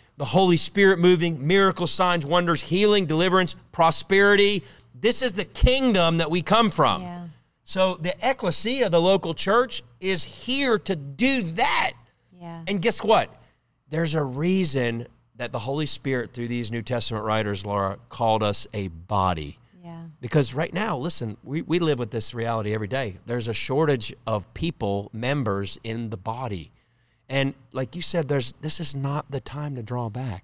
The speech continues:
Speaker 2: No, it's an
Speaker 1: right?
Speaker 2: exciting time
Speaker 1: If
Speaker 2: to be
Speaker 1: we can get
Speaker 2: gathered
Speaker 1: a hold of this
Speaker 2: together.
Speaker 1: revelation, you belong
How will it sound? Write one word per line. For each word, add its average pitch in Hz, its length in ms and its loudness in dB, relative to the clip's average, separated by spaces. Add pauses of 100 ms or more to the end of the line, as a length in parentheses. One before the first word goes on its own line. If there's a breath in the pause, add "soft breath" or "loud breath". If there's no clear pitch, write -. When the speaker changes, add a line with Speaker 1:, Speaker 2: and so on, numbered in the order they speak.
Speaker 2:
No, 170 260 -10
it's 170 180 -16
an 185 60 -8
Speaker 1:
right? 113 200 -2
Speaker 2:
exciting 202 640 0
time 185 640 -6
Speaker 1:
If 202 280 2
Speaker 2:
to 160 60 -10
be 175 60 -6
Speaker 1:
we 156 80 -4
can 175 140 2
get 170 80 0
Speaker 2:
gathered 147 140 0
Speaker 1:
a 135 40 2
hold 190 240 4
of 151 60 -2
this 151 160 0
Speaker 2:
together. 147 180 -4
Speaker 1:
revelation, 135 560 -4
you 151 240 -4
belong 147 560 2